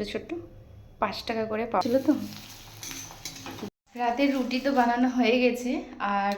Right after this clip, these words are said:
দুপুরের তরকারি রয়েছেই, যার জন্য এখন আর বেশি রান্না করতে হবে না। আর হচ্ছে একটু পেঁয়াজ কাটলাম, আর এই যে লাল লাল যেটা দেখছেন, এটা হচ্ছে গাজর। আসলে গাজরটা একটু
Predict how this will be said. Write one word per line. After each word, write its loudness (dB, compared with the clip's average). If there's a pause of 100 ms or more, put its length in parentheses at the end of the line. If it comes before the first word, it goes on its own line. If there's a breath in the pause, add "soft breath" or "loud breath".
(100)
দুপুরের 0 (100)
তরকারি 0 (120)
রয়েছেই, 0 (140)
যার 2
জন্য -2 (120)
এখন -4
আর -6 (100)
বেশি -6 (100)
রান্না 0
করতে -4
হবে -2
না। 0 (760 loud breath)
আর -8 (460)
হচ্ছে -6 (460)
একটু -6 (140)
পেঁয়াজ 0 (100)
কাটলাম, -2 (220)
আর 0
এই 2
যে 4 (100)
লাল 4
লাল 0
যেটা -2
দেখছেন, -2 (100)
এটা -2
হচ্ছে -4 (120)
গাজর। -2 (460 loud breath)
আসলে 0 (200)
গাজরটা 2 (480)
একটু -4